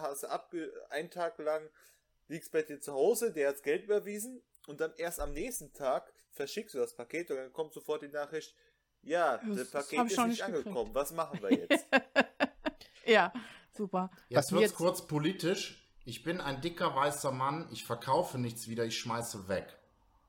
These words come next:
Speaker 3: So.
Speaker 1: Okay.
Speaker 4: Mhm, oder auch das. Was der Typ erzählt hatte, wenn ich jetzt die Stühle gekauft hatte, diese Stühle, ihr müsst euch,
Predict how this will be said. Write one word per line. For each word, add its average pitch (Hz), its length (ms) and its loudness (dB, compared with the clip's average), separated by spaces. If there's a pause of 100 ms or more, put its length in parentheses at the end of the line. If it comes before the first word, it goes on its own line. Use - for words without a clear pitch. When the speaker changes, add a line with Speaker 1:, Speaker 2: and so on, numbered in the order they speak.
(140)
Speaker 3:
So. - 380 -8 (2000)
Speaker 1:
Okay. 113 260 -8 (320)
Speaker 4:
Mhm, 143 480 -6
oder 131 200 2
auch 127 120 0
das. - 300 -4 (500)
Was 143 140 0
der 160 100 2
Typ - 200 0
erzählt 135 420 0
hatte, 143 180 4
wenn 143 80 0
ich 147 100 -2
jetzt 139 120 -2
die 151 60 -2
Stühle 214 320 0
gekauft 120 480 2
hatte, 131 200 0
diese 143 180 -2
Stühle, 196 500 -2 (320)
ihr 165 100 -4
müsst 170 140 0
euch, 135 280 -4